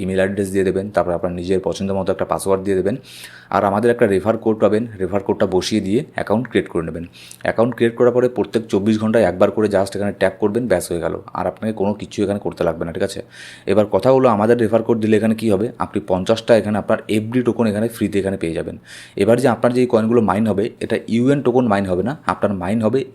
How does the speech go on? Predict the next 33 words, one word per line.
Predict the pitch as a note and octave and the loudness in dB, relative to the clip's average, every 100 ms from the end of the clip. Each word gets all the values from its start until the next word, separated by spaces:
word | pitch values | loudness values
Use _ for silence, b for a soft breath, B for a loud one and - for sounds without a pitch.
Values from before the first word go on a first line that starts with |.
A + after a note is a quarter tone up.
| G2+ | -4
এফডি | G2 G#2+ F#2+ | 0 0 0
টোকন, | E2+ F2 | -2 -2
ঠিক | G#2 | -2
আছে। | G#2 E2+ B B B - | -2 -6 B B B -4
এই | |
যে | G2 D#3 | -2 2
ইউএন | G#2+ A#2+ | 2 2
টোকন | A2+ A#2 G#2 | 2 2 0
দেখছেন | G#2 G#2+ F2 | 0 -2 -2
একটার | - G2+ | -2 -2
দাম | G2 G2 | 0 -2
এখন | F#2 A2+ F2+ | -2 -4 -2
জিরো | F#2+ | 0
পয়েন্ট | A2+ A2 - | 0 0 -2
এইট | G2 - | -4 -6
সেন্ট, | E2+ D#2+ | -8 -6
মানে | F2+ F2+ - | -6 -6 -2
প্রায় | F#2 A2+ | 2 2
এখানে | G2+ G#2+ - G2 | 2 -2 0 -2
এক | G2 F#2+ | 2 2
ডলার | F#2 G2+ G2 - - | 4 2 -2 -10 -8
একটার | - - G2 F2 | -6 -2 -2 -2
দাম, | D#2+ E2 | -6 -2
ঠিক | G2+ | -2
আছে? | - E2 B B _ | -2 -8 B B _
পাই | F2 F#2+ | -2 0
কয়েনের | G2+ G2 | -2 -4
থেকেও | G2 G#2+ | -2 0
এখানে | G2 G#2 | 0 0
দাম | F2+ F#2 | -2 0
বেশি | F#2 A2 A2 | -4 -4 -2
হয়ে | F#2 | 0
গেছে | F2+ F2 B2 | 0 0 -6